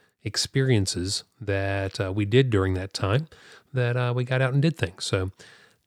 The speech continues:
definitely, uh, no regrets there. I think it was nice to have some of those memories, uh, to let them be on a train or, you know, visit animals and, and do the different things that we did back then.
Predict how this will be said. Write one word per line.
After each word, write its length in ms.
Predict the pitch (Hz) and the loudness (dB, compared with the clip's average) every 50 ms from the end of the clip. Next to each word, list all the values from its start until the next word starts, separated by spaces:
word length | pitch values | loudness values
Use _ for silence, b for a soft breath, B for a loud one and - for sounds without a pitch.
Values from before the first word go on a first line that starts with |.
| 135 123 | -6 0
definitely, 760 | 120 139 139 139 - 147 139 131 120 127 123 120 117 117 113 | 4 4 4 4 4 4 2 4 4 4 4 6 6 4 4
uh, 300 | 104 101 101 101 101 101 98 | 4 4 2 2 0 0 0
no 240 | 104 107 110 113 123 | 0 2 4 4 4
regrets 460 | 123 120 107 113 113 110 107 - - | 4 4 4 4 4 4 4 2 0
there. 420 | - 110 107 107 107 104 104 95 98 | 0 2 4 4 4 2 0 0 -2
I 120 | 98 95 | -4 -6
think 260 | 92 - 110 101 98 - | -4 -4 -4 -4 -4 -4
it 80 | 104 | -6
was 360 | 101 98 98 95 95 95 - | -4 -4 -4 -4 -4 -6 -4
nice 300 | 110 104 98 104 107 - - | -4 -2 0 0 -2 -2 -2
to 100 | - 101 | -2 -2
have 140 | 98 107 101 | -2 -2 -2
some 160 | - 113 107 | -2 0 0
of 60 | 104 | 0
those 120 | 104 95 | 0 0
memories, 540 | 92 101 104 104 104 107 104 104 104 101 - | 0 0 0 0 0 0 0 -2 -2 -4 -6
uh, 160 | 95 87 87 90 | -8 -10 -10 -10
to 280 | - 98 90 90 90 90 _ _ _ - | -10 -10 -10 -10 -12 -14 _ _ _ -12
let 120 | 95 - | -10 -8
them 140 | - 95 92 | -8 -8 -6
be 100 | 92 101 | -6 -6
on 80 | 98 92 | -6 -6
a 80 | 92 | -6
train 480 | - - - 165 151 151 147 147 147 127 | -4 2 4 6 6 6 6 4 4 2
or, 380 | 98 92 95 92 90 90 92 B B B B B B B B | 2 0 -2 -4 -4 -6 -8 B B B B B B B B
you 120 | - 113 98 | -12 -12 -10
know, 160 | 92 90 90 - _ _ _ _ _ - | -10 -10 -12 -14 _ _ _ _ _ -10
visit 280 | 113 107 113 107 104 | -6 -2 -2 0 2
animals 460 | 110 139 156 160 151 151 147 151 143 131 | 4 6 6 8 8 8 8 8 6 4
and, 100 | 127 120 | 4 2
and 160 | 127 131 131 | 2 4 4
do 80 | 147 | 4
the 80 | 139 131 | 4 4
different 320 | 120 127 127 - 131 117 | 6 4 4 4 4 2
things 180 | - 117 110 107 | 4 4 2 2
that 80 | 107 101 | 2 0
we 120 | 104 104 | -2 -2
did 480 | 98 95 98 127 120 104 95 92 90 - - - _ | -2 2 2 4 4 4 2 0 -4 -6 -12 -20 _
back 320 | 113 98 95 92 90 - - | -8 -6 -6 -6 -6 -6 -6
then. 340 | - 101 90 82 85 95 | -6 -6 -6 -6 -8 -14